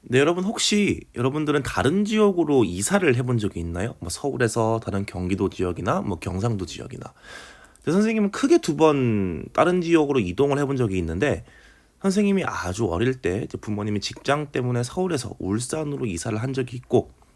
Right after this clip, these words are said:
자, 성인이 되고 나서 학교를 다니기 위해 울산에서 서울로 이사를 온 적이 있습니다.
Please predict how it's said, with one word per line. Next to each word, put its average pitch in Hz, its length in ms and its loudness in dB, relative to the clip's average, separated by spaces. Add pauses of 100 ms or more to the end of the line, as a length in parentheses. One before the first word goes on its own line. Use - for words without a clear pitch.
(140)
자, 92 120 -6
성인이 208 440 0
되고 127 220 0
나서 117 300 -2
학교를 175 500 -6
다니기 95 480 -6
위해 113 240 0 (340)
울산에서 107 640 0
서울로 180 400 0
이사를 107 460 -6 (220)
온 113 280 -2
적이 82 300 -8
있습니다. - 440 -8